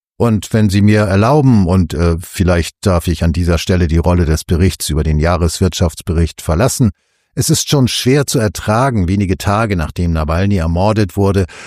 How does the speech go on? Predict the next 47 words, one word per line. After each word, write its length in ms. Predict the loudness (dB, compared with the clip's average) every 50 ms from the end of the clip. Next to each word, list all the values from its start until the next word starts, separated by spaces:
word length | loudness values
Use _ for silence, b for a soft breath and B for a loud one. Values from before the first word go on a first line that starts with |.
| B B
dass 240 | -4 -2 -2 0
Russlands 440 | 0 0 0 0 0 0 0 0 -2
Berichterstatter 760 | -2 -2 0 0 0 -2 -2 -4 -4 -2 -2 -2 0 0 0
hier 260 | 0 0 2 2 2 2
im 140 | 2 2
Land 260 | 2 2 0 0 -2 -2
politisch 600 | -2 -2 -2 0 -2 0 0 0 0 0 -2 -2
wie 80 | -2 -2
in 100 | -2 -2
den 160 | -2 -2 0
Medien 540 | 2 2 4 4 4 4 2 2 2 2 0
die 100 | -2 -2
liberale 480 | -2 -2 -2 0 0 0 0 0 0
Demokratie 600 | 0 0 0 0 -2 -2 -4 -4 -4 -2 0 0
in 120 | 0 2 2
Deutschland 460 | 0 0 -2 -2 -2 -2 -2 0 0
so 180 | 0 0 0
diskreditieren. 960 | 0 -2 -4 -4 -2 -4 -4 -4 -4 -4 -2 0 0 0 -2 -4 -8 -12 -14 _ _ _ _ _ _ _ _ _
Jede 300 | -2 0 2 2 2 0
Frage 400 | 0 0 0 2 2 2 2 2
soll 180 | 2 2 2
beantwortet 760 | 0 0 0 0 0 0 0 0 0 0 0 -2 -4 -6 -4 -2
werden, 340 | -2 -2 -2 -2 -2 -2 -2
aber 180 | 0 0 0
mit 160 | 0 0 0
der 140 | 0 0 0
Sympathie 640 | 0 0 0 0 -2 -2 -2 -2 0 0 0 0 0
für 160 | 0 0 0
ein 140 | 0 0 0
Land, 360 | 0 0 2 2 0 0 -2 _ _ _ _ _
wo 140 | -2 0 2
noch 160 | 2 0 0
nicht 240 | 0 0 0 -2 -2
einmal 300 | -2 0 0 0 0 -2
Fragen 340 | -2 -2 -2 -2 -2 -2 -2
gestellt 500 | -2 -4 -2 0 0 0 0 0 0 0
werden 280 | 2 2 2 2 2
dürfen, 320 | 2 2 2 2 0 0 0
sondern 320 | 0 0 0 0 0 0
Menschen, 320 | 0 0 0 -2 -2 -4
die 100 | -4 -4
Fragen 360 | -4 -4 -2 -2 -2 -2 -4 -4
stellen, 360 | -2 0 0 0 0 0 -2
weggesperrt 640 | -2 -2 0 0 -2 0 0 0 0 0 0 -2 -2
oder 160 | -2 -2 -2
ermordet 500 | -2 -2 0 0 0 0 0 0 0 0
werden, 280 | 0 0 2 0 -2